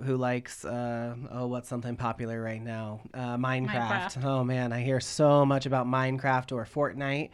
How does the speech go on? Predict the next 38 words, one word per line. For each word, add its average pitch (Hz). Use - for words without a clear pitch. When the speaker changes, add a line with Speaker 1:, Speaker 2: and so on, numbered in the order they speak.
Speaker 1:
If 180
you 247
have 247
a 196
kid 160
who, 147
who 143
that's 160
what 165
they 143
live 131
and 123
breathe, 107
they 139
get 143
off 143
of 143
school 139
and 139
they 131
go 131
right 123
onto 123
the 123
computer 117
to 113
play 117
those 110
games. 95
You 160
know, 151
you 151
don't 202
have 120
to 127
play 110
the 110
game 113